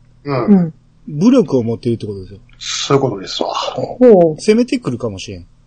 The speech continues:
Speaker 1: うん。
Speaker 2: え、
Speaker 3: これは、
Speaker 2: こ-、
Speaker 3: ん？
Speaker 2: ここに誰も乗ってないんですか？
Speaker 3: 誰も乗ってない。
Speaker 1: 誰も乗ってへん。うん。
Speaker 2: うん。
Speaker 1: 船、船だけが落ちてきた。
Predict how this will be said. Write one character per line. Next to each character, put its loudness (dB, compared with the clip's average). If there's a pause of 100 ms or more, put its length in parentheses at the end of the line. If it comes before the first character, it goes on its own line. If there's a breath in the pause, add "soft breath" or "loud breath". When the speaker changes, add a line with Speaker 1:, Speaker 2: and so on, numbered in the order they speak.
(260)
Speaker 1:
う 4
ん。 4 (640 soft breath)
Speaker 2:
え、 6
Speaker 3:
こ 8
れ 4
は、 6
Speaker 2:
こ-、 -8 (340)
Speaker 3:
ん？ -4
Speaker 2:
こ -4
こ 4
に 4
誰 6
も 6
乗 8
っ 0
て 0
な 2
い -4
ん -4
で 0
す 0
か？ 4
Speaker 3:
誰 6
も 6
乗 4
っ -2
て -4
な -8
い。 -6
Speaker 1:
誰 -12
も -
乗 -20
っ -20
て -12
へ -8
ん。 -4
う -2
ん。 2
Speaker 2:
う 2
ん。 2
Speaker 1:
船、 6
船 4
だ 6
け 0
が 2
落 -6
ち -10
て -12
き -16
た。 -16